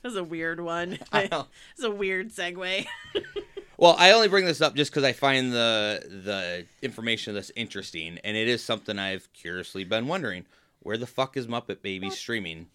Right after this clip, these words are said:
Speaker 1: Muppet Babies.
Speaker 2: 'Cause it's not, and you can't find it. And I've tried to find, I mean, you can find clips here and there,
Speaker 1: Yeah.
Speaker 2: but, like,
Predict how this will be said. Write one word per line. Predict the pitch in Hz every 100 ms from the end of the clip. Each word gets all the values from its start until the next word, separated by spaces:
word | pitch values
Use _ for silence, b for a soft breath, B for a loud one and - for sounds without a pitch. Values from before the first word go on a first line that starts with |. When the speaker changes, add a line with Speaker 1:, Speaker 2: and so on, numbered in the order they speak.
| _ -
Speaker 1:
Muppet | 359 _ 392 -
Babies. | 403 _ _ _ -
Speaker 2:
'Cause | 113 110 113
it's | 110 101
not, | 110 90 - -
and | 95 92 92
you | 95
can't | - 127 -
find | 131 135 101
it. |
And | 90
I've | 104 101
tried | - 120 113
to |
find, | - 120 117 113
I |
mean, | 107 107
you | 104
can |
find | 101 104 92
clips | 113 -
here | - 101
and | 95
there, | 95 95
Speaker 1:
Yeah. | -
Speaker 2:
but, | 95
like, | 107 101